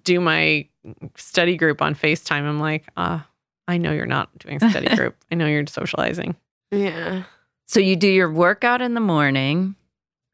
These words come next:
Speaker 2: and you do it at home or you go to a class
Speaker 1: Um,
Speaker 2: or
Speaker 1: I usually either CrossFit or play tennis or try to do something or surf if the surf's good.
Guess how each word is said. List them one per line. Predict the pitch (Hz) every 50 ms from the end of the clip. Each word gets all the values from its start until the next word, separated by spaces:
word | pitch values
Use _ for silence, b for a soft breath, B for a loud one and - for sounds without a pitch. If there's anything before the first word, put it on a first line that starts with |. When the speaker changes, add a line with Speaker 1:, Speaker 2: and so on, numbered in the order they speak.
| _ _ _ _ -
Speaker 2:
and | 160 165
you | 165 160
do | 151 139 156 160 151
it | 147 139 123 - _ _ _ _
at | 139 139 135
home | 139 147 151 147 143 135 135 135 135
or | 135
you | 135 131 120
go | - 120 117
to | 107 110
a |
class | - - - 190 185 185 175 170 170 - 247 254 247 247 240
Speaker 1:
Um, | 240 156
Speaker 2:
or | 151
Speaker 1:
I | 247 277
usually | 285 302 339 - 466 427 349 -
either | 262 240 226 220 214 208 202 196 190 190 185 180 175 - - _ _
CrossFit | - - 202 196 202 - - 208 202 190
or | 190 175
play | - - 156 151
tennis | - - 147 151 151 151 151 151 151 151 151 151 143 - -
or | - 139 147 143 135 139 139 127 151 -
try | - - 190 180
to | 175 170
do | 170 160
something | - - 156 165 - - 151 147 147 143 - -
or | 170 160
surf | - - - 170 156 156 156 151 151 156 151 - -
if | 160
the | - -
surf's | - - 156 151 151 - -
good. | - 151 151 151 147 143 143 143 143 143 143 143 160